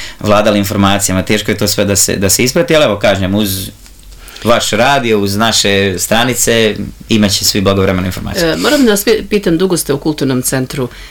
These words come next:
Speaker 2: e, bili ste umjetnički
Speaker 1: Umjetnički
Speaker 2: rukovodilac,
Speaker 1: rukovodilac,
Speaker 2: da,
Speaker 1: jeste.
Speaker 2: prije ove funkcije.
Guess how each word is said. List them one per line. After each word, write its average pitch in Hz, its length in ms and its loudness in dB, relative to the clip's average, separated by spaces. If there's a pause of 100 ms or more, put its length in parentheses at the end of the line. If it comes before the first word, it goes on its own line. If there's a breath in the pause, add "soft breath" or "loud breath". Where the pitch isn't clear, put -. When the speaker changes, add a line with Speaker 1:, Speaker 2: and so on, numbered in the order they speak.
(140 loud breath)
Speaker 2:
e, - 60 -14 (380)
bili 127 300 -2
ste 123 520 -4 (960)
umjetnički 143 340 0
Speaker 1:
Umjetnički 113 240 2 (100)
Speaker 2:
rukovodilac, 120 200 2
Speaker 1:
rukovodilac, - 300 2
Speaker 2:
da, - 80 0
Speaker 1:
jeste. 147 160 -2
Speaker 2:
prije 139 220 0
ove 139 180 -4
funkcije. 185 480 0